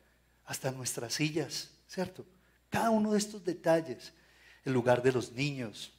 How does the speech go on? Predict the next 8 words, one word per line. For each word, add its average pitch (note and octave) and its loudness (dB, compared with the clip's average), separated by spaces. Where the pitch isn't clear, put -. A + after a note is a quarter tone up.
vayan, B2+ -4
suban C#3 2
al B2+ 2
mezanín, B2 -2
recórranlo B2 -4
y C3 -10
miren C#3+ -2
cómo C#3+ 4